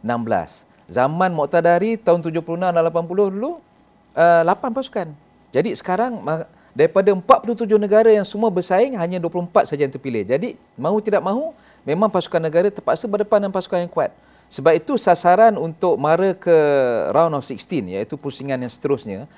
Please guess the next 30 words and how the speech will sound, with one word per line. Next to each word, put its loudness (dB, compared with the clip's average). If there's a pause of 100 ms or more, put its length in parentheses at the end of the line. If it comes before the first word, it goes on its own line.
(180)
adalah 0
satu -6
sasaran -4
yang -4
realistik. -6 (600)
Ah, -2
walaupun 2
kita, -2
ah, -2 (260)
sudah -4
tentu -4
sekarang 0
ini, -8
ah, -8
rakyat 0
secara -2
umum, -2
peminat -6
secara -4
umum -6 (380)
beranggapan 2
ataupun 0
mera-, 0
merasakan, -2
ah, -8 (160)
pesimistik -4 (320)
disebabkan 0
kita -6
sudah 0
tewas 2